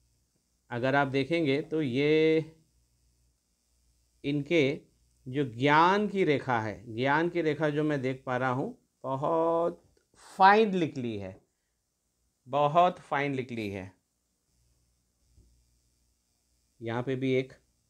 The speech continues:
रेखा मैं देख पा रहा हूँ, ये ज्ञान की रेखा होती है और ये जो रेखा होती है ये हमें ऑकल्ट साइंस की ओर ले जाती है, ज्योतिष की तरफ ले जाती है और जो रहस्यमय विद्या है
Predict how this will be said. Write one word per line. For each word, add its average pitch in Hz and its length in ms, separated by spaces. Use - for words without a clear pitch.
रेखा 117 300
मैं 123 160
देख 120 200
पा 120 100
रहा 123 120
हूँ, 127 180
ये 120 240
ज्ञान 117 260
की 131 140
रेखा 127 260
होती 127 280
है 139 180
और 131 300
ये 120 260
जो 156 140
रेखा 143 280
होती 135 340
है 147 280
ये 123 280
हमें 143 400
ऑकल्ट 170 460
साइंस 151 360
की 156 160
ओर 147 160
ले 131 200
जाती 110 340
है, 107 140
ज्योतिष 135 420
की 143 100
तरफ 131 320
ले 127 140
जाती 120 360
है 110 280
और 135 720
जो 135 800
रहस्यमय 175 680
विद्या 123 460
है 101 260